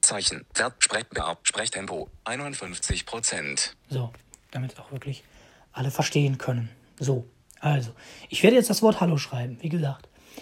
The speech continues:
Speaker 2: zuerst den Finger auf das H legen, liegen lassen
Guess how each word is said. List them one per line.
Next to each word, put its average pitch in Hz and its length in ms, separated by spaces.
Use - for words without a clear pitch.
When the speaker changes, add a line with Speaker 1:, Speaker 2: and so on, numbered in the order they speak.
Speaker 2:
zuerst 170 280
den 180 80
Finger 180 240
auf 156 80
das - 240
H 151 200
legen, 208 360
liegen 196 320
lassen 269 380